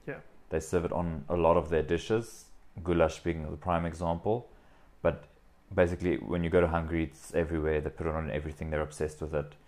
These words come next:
Speaker 2: And like you said, Jimmy, it
Speaker 1: Yeah.
Speaker 2: actually, it made the dish.
Speaker 1: I must say, it really made the dish today. So, um, I think what was interesting about this,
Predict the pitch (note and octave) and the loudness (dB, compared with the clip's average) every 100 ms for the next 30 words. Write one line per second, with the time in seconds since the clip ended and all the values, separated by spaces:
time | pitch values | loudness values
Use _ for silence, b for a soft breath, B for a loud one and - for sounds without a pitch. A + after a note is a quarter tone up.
0 | b b b D#2 D2 D2 D2 - - - | b b b -6 -4 -4 -8 -18 -20 -20
1 | - - _ _ _ - F2 E2 F2 D#2 | -20 -20 _ _ _ 0 2 4 2 -2
2 | F2+ D#2+ - D#2+ D#2+ - - D#2 - E2+ | 2 0 0 -4 0 0 2 0 0 -2
3 | F#2 F2+ F2 D#2+ E2 D2+ - - D3 C#3 | 4 4 4 2 0 0 -4 -6 -4 -2
4 | C3 - B2 C3+ C3 B2+ B2+ A#2+ - C3 | -4 -4 -4 -2 -2 -2 -4 -6 -6 -8
5 | B2 - C3+ B2+ - C#3+ D3 - C#3+ C#3+ | -8 -6 -4 -2 0 0 0 -2 -2 -2
6 | C#3+ - - - D#3 G#3 F#3+ F3 - E3 | -6 -16 -16 -10 -2 0 0 -4 -6 -2
7 | D#3 D#3 - F3+ F3+ - C#3+ C3 B2+ B2 | 0 -2 -2 -4 -4 -4 -2 0 0 0
8 | A#2+ - B2+ A#2+ - - | 0 4 4 2 -6 -16